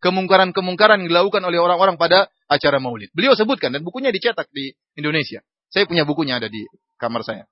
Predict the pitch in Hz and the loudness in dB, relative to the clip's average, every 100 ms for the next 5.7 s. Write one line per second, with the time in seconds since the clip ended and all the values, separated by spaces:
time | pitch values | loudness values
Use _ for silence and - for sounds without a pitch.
0 | _ _ _ _ _ _ _ _ _ - | _ _ _ _ _ _ _ _ _ -20
1 | - _ 147 175 220 240 226 220 233 233 | -20 _ 2 4 6 6 4 4 6 6
2 | 220 214 233 226 208 226 208 214 233 196 | 2 4 4 4 2 0 0 -2 -4 -2
3 | 202 185 185 175 202 151 143 _ _ _ | 0 0 0 2 0 0 -4 _ _ _
4 | _ _ _ _ - 170 190 214 170 190 | _ _ _ _ 2 2 4 2 2 2
5 | 196 170 185 165 147 156 214 | 0 -2 -2 -4 -6 -8 -12